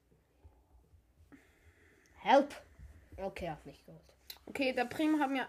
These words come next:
Speaker 2: auf Ehre den Cube gegönnt. Dynamite, team doch mit, Junge.
Speaker 1: Und ich bekomme minus fünf.
Speaker 2: Hä?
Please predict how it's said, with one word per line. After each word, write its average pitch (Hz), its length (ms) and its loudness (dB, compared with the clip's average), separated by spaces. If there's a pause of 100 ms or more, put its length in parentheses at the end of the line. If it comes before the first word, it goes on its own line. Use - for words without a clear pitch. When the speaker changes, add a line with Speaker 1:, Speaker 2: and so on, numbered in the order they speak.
Speaker 2:
auf 262 260 -4
Ehre 262 300 -2
den 240 180 -8
Cube 277 200 -8
gegönnt. 196 680 -4 (1700)
Dynamite, 302 420 2
team 339 220 0
doch 349 160 0
mit, 320 340 2
Junge. 285 640 2 (240)
Speaker 1:
Und 214 180 -10
ich 247 180 -4
bekomme 240 320 -6
minus 202 520 -8 (120)
fünf. 262 420 -8 (920)
Speaker 2:
Hä? 453 460 12